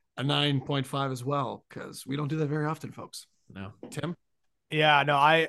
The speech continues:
Speaker 3: I, I definitely have to be up there, nine point five. And the only re-, in, in, yeah, and it just, it, it's, I can't give it a perfect score, because if it's a perfect score, then it's like,
Speaker 2: It's, it, yeah.
Speaker 3: where is there to go from there?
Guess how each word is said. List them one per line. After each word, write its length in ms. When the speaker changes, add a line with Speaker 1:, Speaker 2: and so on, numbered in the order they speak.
Speaker 3:
I, 300
I 60
definitely 260
have 100
to 80
be 140
up 100
there, 120
nine 200
point 220
five. 340
And 80
the 80
only 160
re-, 340
in, 200
in, 340
yeah, 340
and 180
it 200
just, 480
it, 160
it's, 260
I 80
can't 260
give 120
it 60
a 40
perfect 340
score, 280
because 380
if 100
it's 80
a 60
perfect 260
score, 200
then 200
it's 160
like, 240
Speaker 2:
It's, 160
it, 200
yeah. 200
Speaker 3:
where 400
is 120
there 140
to 80
go 260
from 280
there? 320